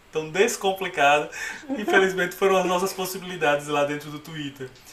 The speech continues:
Então, a gente tem o, o canal aqui no YouTube, pra quem também estiver assistindo por lá.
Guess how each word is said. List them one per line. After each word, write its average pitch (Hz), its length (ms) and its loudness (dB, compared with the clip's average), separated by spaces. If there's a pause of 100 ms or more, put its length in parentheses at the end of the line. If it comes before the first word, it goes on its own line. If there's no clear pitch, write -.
(340)
Então, 175 260 0
a 196 60 8
gente 190 240 0
tem 202 300 2
o, 196 380 -6
o 143 60 -10
canal 151 320 2
aqui 143 160 0
no 147 140 -6
YouTube, 151 420 -8
pra 156 160 -6
quem 143 140 -8
também 135 220 -8
estiver 139 200 -8
assistindo 135 420 -10
por 151 180 -10
lá. 135 320 -2